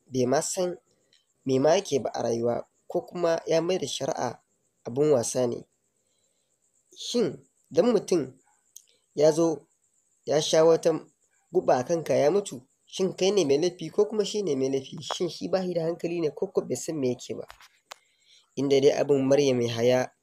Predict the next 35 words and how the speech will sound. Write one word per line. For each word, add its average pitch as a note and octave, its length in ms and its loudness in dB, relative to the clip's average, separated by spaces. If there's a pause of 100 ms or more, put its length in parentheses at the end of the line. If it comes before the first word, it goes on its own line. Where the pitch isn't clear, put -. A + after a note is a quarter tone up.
ta D3 80 -10
ce - 180 -4 (120)
ko A3+ 140 6 (100)
kaɗan - 360 -4 (100)
ko A#3 100 4 (140)
gezo B2+ 400 0
ba B2 120 -2
ta A#2 100 -8
yi A#2 140 -6
ba, A#2+ 260 -4 (800)
tunda C3+ 200 -2
ta C3+ 180 0
san C#3+ 180 0
wannan D3 280 4
kawai D3+ 220 0
shari'a C#3 380 0
ne D3 220 0
na C3 120 -2
marasa B2+ 440 -2
hankali. A#2+ 640 -8 (840)
Yanzu D#3+ 300 4
dai F#3+ 240 4 (320)
za D3+ 220 4
mu F#3+ 120 2
ji E3 260 -4 (160)
a C#3 120 -2
ƙarshe C3 340 0 (260)
in E3 60 -2
an E3 200 2
shiga D3 220 0
kotu, G3 420 0 (480)
za D3+ 240 0
mu F#3 100 0
ji D3+ 100 -2
yadda D#3 160 -4